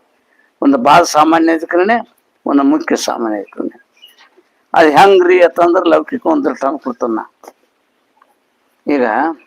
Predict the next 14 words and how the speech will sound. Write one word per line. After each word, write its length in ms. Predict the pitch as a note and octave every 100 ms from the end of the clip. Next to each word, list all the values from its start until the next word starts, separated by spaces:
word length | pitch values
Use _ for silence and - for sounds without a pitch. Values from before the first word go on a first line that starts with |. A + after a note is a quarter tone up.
| _ _ _ _ _ _ _ - _ - _ _
ತಂದೆ 280 | D3 D#3+ D3+
ಮಗ 200 | C#3+ B2+
ಅದ, 200 | A#2+ G#2+ G2 - _ _ _ _ _ _ _ _
ಹೌದಲ್ಲ? 340 | - C3+ F3+ - - _ _ _ _ _ _ _ _ _ _ _ _ - _ -
ಆ 140 | D3
ತಂದೆ 400 | E3 E3+ F3+ F#3
ಬದುಕ 340 | F3+ F3+ F#3 F3 D#3+
ಮಗನಿಗೆ 640 | F3 D#3 D#3 E3+ E3+ D#3+ E3 F#3+ D3+ _ _ _ _ _ _ _ _ C#4+
ಮುಖ್ಯ 260 | C#4+ -
ಸಾಮಾನ್ಯ 420 | - B2+ C3 B2+
ಅಧಿಕಾರಿ. 320 | A#2 - - - _ _ _ _ _ _ _ _ _ _ _ _ _ _ _
ತಂದೆ 340 | - F#3+ F3 D3
ಹತ್ತು 200 | D3 -
ಕೂಡ್ಲೆನ 360 | D3 C#3 D3